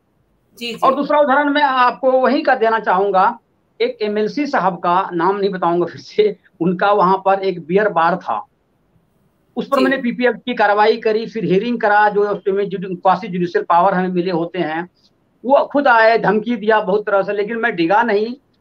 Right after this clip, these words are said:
Speaker 2: तो मुझे लगा कि नहीं, इस, अ, beer bar को गिराना ही पड़ेगा, उसके आड़ में कई अनैतिक धंधे वगैरह होते थे, उससे और भी लोगों को बढ़ावा मिलता था, तो मैंने उसे गिराया। एक, एक, एक courage की बात होती है, एक आपको daring decision लेना पड़ता है।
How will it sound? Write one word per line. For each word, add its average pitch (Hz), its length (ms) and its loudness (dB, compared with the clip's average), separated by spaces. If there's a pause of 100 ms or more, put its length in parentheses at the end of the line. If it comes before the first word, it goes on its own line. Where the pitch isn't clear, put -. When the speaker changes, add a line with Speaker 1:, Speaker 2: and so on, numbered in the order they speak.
(140)
Speaker 2:
तो 214 300 0
मुझे 220 280 -2
लगा 247 260 2
कि 247 100 -4
नहीं, 247 200 -4
इस, 233 300 -6
अ, 226 200 2
beer 214 280 -2
bar 190 260 2
को 202 160 -4
गिराना 185 280 -2
ही 233 100 -4
पड़ेगा, 196 380 0
उसके 196 300 -6
आड़ 175 300 0
में 196 200 -2
कई 196 180 -4
अनैतिक 175 380 -2
धंधे 175 300 -4
वगैरह 170 260 0
होते 165 340 -2
थे, 175 200 -2
उससे 175 220 -2
और 175 300 2
भी 202 80 -4
लोगों 185 200 -2
को 175 60 -4
बढ़ावा 165 280 0
मिलता 151 300 -4
था, 147 260 -6 (320)
तो 330 80 -4
मैंने 294 240 2
उसे 285 140 -4
गिराया। 208 500 2
एक, 285 160 -6
एक, 285 240 -8
एक 294 200 -6
courage 302 360 -2
की 269 100 -12
बात 196 200 2
होती 170 260 -6
है, 233 80 0 (140)
एक 190 260 -2
आपको 196 420 4
daring 208 400 0
decision 202 360 -2
लेना 190 220 0
पड़ता 143 460 -4
है। 180 40 -2